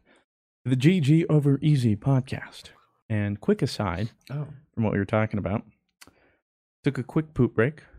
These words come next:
Speaker 2: Ew.
Speaker 1: And
Speaker 2: No, stop. Don't,
Speaker 1: No,
Speaker 2: no.
Speaker 1: no, no, no. That's,
Speaker 2: Oh.
Speaker 1: that's all there had to do with
Speaker 2: Oh,
Speaker 1: poop.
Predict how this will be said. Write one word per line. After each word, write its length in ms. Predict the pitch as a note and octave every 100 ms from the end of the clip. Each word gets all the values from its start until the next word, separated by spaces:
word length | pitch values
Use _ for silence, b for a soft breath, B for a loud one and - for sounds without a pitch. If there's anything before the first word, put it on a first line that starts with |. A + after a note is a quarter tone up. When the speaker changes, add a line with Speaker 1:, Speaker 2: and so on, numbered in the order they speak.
| -
Speaker 2:
Ew. 640 | C#3 C3+ B2 A#2 A2 G#2
Speaker 1:
And 140 | - -
Speaker 2:
No, 400 | G3 G3 F#3 E3+
stop. 480 | D#3 F#3 D#3 - -
Don't, 260 | D#3+ E3
Speaker 1:
No, 280 | C#3 F#3 A#3+
Speaker 2:
no. 320 | G3 G#3 A#3+ B3
Speaker 1:
no, 0 |
no, 220 | B3 A#3
no. 200 | A3+ G3+
That's, 220 | D3+ E3+
Speaker 2:
Oh. 240 | D#3 C#3+
Speaker 1:
that's 220 | C3 D#3+ D#3+
all 220 | E3 D#3+
there 220 | D#3 C#3+
had 140 | D3 E3
to 40 |
do 80 | C#3+
with 60 | E3
Speaker 2:
Oh, 200 | E3+
Speaker 1:
poop. 100 | G#2